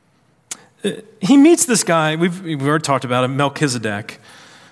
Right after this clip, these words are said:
along the way. And he's such a mysterious character. I mean, he really just kinda comes out of nowhere and then disappears.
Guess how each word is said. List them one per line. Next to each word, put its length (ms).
along 320
the 60
way. 300
And 140
he's 220
such 260
a 40
mysterious 480
character. 400
I 40
mean, 60
he 60
really 200
just 160
kinda 160
comes 300
out 120
of 60
nowhere 500
and 140
then 80
disappears. 580